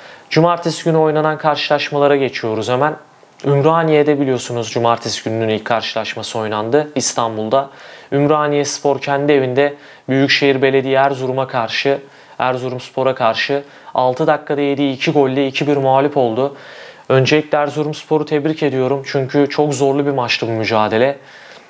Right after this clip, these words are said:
An-, e, Ümraniyespor bu maça tam kadro çıktı ama, e, diğer tarafta konuk ekip Erzurumspor'un bayağı bir eksiği vardı. Hem eks-, e, sakat oyuncular hem cezalı oyuncular. Baktığımız zaman Pote gibi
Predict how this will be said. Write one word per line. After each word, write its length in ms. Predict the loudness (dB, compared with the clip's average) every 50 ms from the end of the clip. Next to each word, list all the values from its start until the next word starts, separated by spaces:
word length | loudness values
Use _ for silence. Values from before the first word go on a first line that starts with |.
| -20 -20 -20 -20 -20 -20 -20 -20 _ _ -4
An-, 300 | -2 -2 -2 -2 -6 -8 -8 -6
e, 400 | -6 -4 -2 -2 -2 -4 -4 -4
Ümraniyespor 840 | -6 -6 -4 -2 -2 -2 0 0 -2 -2 -2 -4 -6 -2 -2 0 0
bu 120 | 0 0
maça 280 | 0 0 0 0 -2 -2
tam 240 | -2 -2 -2 -2 0
kadro 320 | 0 0 2 2 0 0
çıktı 300 | -2 -4 -6 -4 -2 0
ama, 340 | 2 2 2 2 0 -2 -4 -12 -20 -20 -20 -20 -20 -20 -20 -20 -20 -20 -20 -20 _ _ _ 2
e, 240 | 2 4 4 4 2
diğer 280 | 2 4 4 2 2 2
tarafta 360 | 0 2 2 0 0 -2 -4
konuk 320 | -4 -2 -4 -4 -4 -4
ekip 200 | -6 -8 -4 0
Erzurumspor'un 1000 | 2 2 2 2 0 -2 -2 -4 -6 -6 -8 -2 0 2 2 2 2 0 -2 -2
bayağı 360 | 0 2 2 2 2 0 0 -2
bir 60 | -4
eksiği 440 | -8 -8 -10 -10 -8 -6 -4 -2 -2
vardı. 340 | -2 -2 -2 -2 -2 -2
Hem 160 | 0 0 0 0
eks-, 600 | 0 -2 -4 -10 -10 -6 -2 0 2 2 2 0
e, 40 |
sakat 360 | 0 -2 -4 -2 -2 -2 -2 -2
oyuncular 400 | -2 -4 -4 -4 -4 -4 -2 -2
hem 120 | -2 0
cezalı 460 | 0 0 0 2 2 2 2 2 2
oyuncular. 400 | 0 0 -2 -4 -2 -2 -2 -2 -2 -6 -12 -18 -18 -18 -18 -18 -20 -12 -4 -2
Baktığımız 540 | -2 -2 -2 -2 -2 0 0 0 -2 -2 -2
zaman 340 | -2 -2 -2 -2 -4 -6 -8 -4
Pote 320 | -2 -2 -2 0 0 0
gibi 360 | 0 0 -2 -2 -4 -4 -6